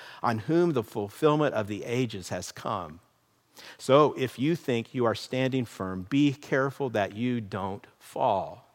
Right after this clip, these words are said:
No temptation has seized you except what is common to man, and God is faithful. He will not let you be tempted beyond what you can bear.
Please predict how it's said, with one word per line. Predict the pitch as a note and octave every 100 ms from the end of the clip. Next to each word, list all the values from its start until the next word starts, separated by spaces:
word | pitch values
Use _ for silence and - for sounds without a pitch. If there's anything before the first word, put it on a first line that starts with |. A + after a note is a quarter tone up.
| _ _ _ _ _ - - _
No | C3 C3
temptation | A#2+ G2+ - C#3 - G#2
has | G#2
seized | - - C#3+ A#2 -
you | G#2
except | - - D3+ C#3 A2+
what | G2+
is | -
common | - C3 B2 A#2
to | C3
man, | G2+ F#2 G#2+ - - -
and | A2 G#2
God | C#3 D3+ -
is | C3 C3+ -
faithful. | - E2+ - - C2+ _ _ _ _
He | D#3+ D#3+
will | G#2+
not | G2+ A#2 C3+ C3+
let | B2 A2+ A2
you | A#2+
be | B2 B2
tempted | - G2 G2 G2+
beyond | G2+ G2 G#2+ A#2 G2+
what | F#2+ F#2+
you | G2+
can | - G#2
bear. | F2+ F#2+ F2 D2+